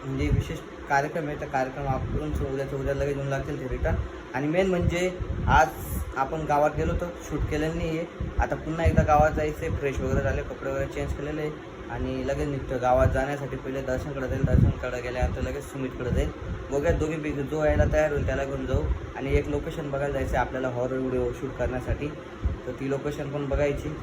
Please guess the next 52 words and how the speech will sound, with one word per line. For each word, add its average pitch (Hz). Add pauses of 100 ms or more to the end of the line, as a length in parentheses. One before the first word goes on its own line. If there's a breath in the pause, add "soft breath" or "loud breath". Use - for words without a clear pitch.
तर 131
व्हिडिओ 131
शो 151
पण 143
बघा 156
मित्रांनो, 143 (160)
खूप 143
खूप -
मजा 139
येणार 143
आहे. 139
तर -
चला. 110 (1800)
तर 226
मित्रांनो, 254
आलेलो 220
होतो 180
इथं 165
गावामध्ये 160
आणि 165
आपण 175
जी 180
लोकेशनची 180
बात 151
करत 185
होतो 170 (100)
ती 165
लोकेशन 165
आलेलो 160
आहे. 185 (100)
ती 165
लोकेशन 185
तर 160
मी 156
तुम्हाला 170
दाखवून 151
आले, 170 (400)
but 175
थोडी 185
थोडी 180
दाखवून 165
दे, 185
ब्लर 165
करून 180
देईन -
व्हिडिओमध्ये. 147
हे -
बघू 165
शकता 170 (340)
ही 170
लोकेशन 196
आहे. 190